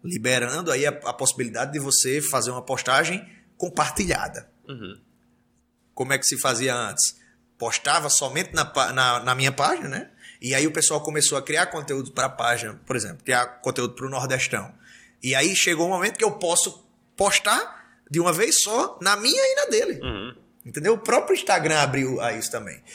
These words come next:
Speaker 1: Isso é muito importante. Você não é um influenciador só da sua marca. Eu volto até pro início do, do, do programa, né? Você não é influenciador só da sua marca. Você pode ser influenciador da outra marca também,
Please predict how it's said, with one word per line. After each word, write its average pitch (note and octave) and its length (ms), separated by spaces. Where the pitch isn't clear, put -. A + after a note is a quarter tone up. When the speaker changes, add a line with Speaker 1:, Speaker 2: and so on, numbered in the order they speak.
Speaker 1:
Isso E3 220
é A3 40
muito A#3 160
importante. F3 640
Você C#3 360
não B3+ 180
é G#3+ 160
um F3 40
influenciador C#3 500
só - 240
da C3+ 100
sua B2+ 260
marca. A#2 320
Eu B2 100
volto D3 240
até E3+ 160
pro G3 180
início F3 260
do, D#3 240
do, C3+ 220
do B2 120
programa, B2 500
né? A#2 200
Você C#3 180
não A3 120
é G#3+ 40
influenciador C#3 480
só A#2+ 140
da A#2+ 80
sua A#2 160
marca. G#2+ 220
Você B2 80
pode C3+ 220
ser D3+ 80
influenciador D#3 540
da F3+ 300
outra D#3+ 340
marca E3 340
também, G3+ 500